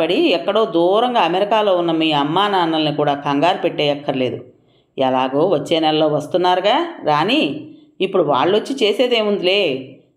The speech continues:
మీ ఆవిడకి కూతురికి అక్కడ అన్ని ఏర్పాట్లు చేసే వచ్చాను, వాళ్ళకు తోడుగా మీ అత్తగారు ఉంది. నీ కాలుకి సిమెంట్ కట్టు వేశారు, ఆరు వారాల దాకా పక్క మించి కదలకూడదు,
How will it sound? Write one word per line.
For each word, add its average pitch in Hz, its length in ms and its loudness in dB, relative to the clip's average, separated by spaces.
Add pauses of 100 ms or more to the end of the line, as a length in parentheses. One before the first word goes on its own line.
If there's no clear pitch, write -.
(140)
మీ 165 160 0
ఆవిడకి 160 680 0
కూతురికి 170 420 0
అక్కడ 190 260 0
అన్ని 160 220 0
ఏర్పాట్లు 202 500 0 (100)
చేసే 175 320 0
వచ్చాను, 180 480 0 (560)
వాళ్ళకు 196 340 0
తోడుగా 214 760 0
మీ 311 100 2
అత్తగారు 233 520 0
ఉంది. 180 540 -2 (400)
నీ 147 140 -6
కాలుకి 165 600 0
సిమెంట్ 247 440 -2
కట్టు 190 200 -2
వేశారు, 156 540 -2 (420)
ఆరు 170 360 2
వారాల 175 400 2
దాకా 202 360 0
పక్క 220 300 -4
మించి 247 280 0
కదలకూడదు, 170 880 0